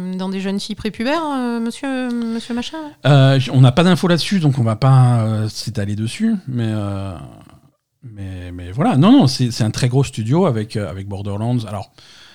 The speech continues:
Speaker 2: Borderlands, qui est un petit peu, c'est une franchise qui est un petit peu au point mort, parce que je pense qu'ils ont, ils ont un petit peu tout dit. Euh, pour,
Speaker 1: Ouais,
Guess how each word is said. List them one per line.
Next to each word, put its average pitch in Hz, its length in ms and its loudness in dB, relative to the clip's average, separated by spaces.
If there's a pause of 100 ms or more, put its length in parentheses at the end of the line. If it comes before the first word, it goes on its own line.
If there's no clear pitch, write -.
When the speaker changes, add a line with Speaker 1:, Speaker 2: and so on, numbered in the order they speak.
(100)
Speaker 2:
Borderlands, 110 460 -2
qui 127 180 -2
est 104 40 -2
un 104 60 -2
petit 104 120 -10
peu, 123 220 -2
c'est 113 80 -4
une 110 80 -2
franchise 120 320 -2
qui - 80 -4
est 113 40 -2
un 110 60 0
petit 110 100 -8
peu 117 80 -2
au 123 60 0
point 131 200 0
mort, 180 200 -2
parce - 160 -8
que - 80 -10
je - 60 -10
pense 110 180 -6
qu'ils 107 180 -6
ont, 101 680 -4
ils 101 160 -6
ont - 20 -4
un 101 60 -4
petit - 140 -10
peu 113 120 -2
tout 123 180 -4
dit. 165 380 -2
Euh, 104 380 -8
pour, 180 160 -2
Speaker 1:
Ouais, - 180 -4